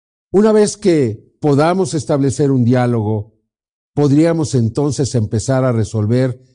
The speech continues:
nuestros problemas. Los acuerdos logrados recientemente en Dubái, donde las naciones se pusieron de acuerdo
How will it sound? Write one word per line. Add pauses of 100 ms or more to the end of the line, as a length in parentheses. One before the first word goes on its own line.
(360)
nuestros
problemas. (880)
Los
acuerdos
logrados
recientemente (120)
en
Dubái, (480)
donde
las
naciones
se
pusieron
de
acuerdo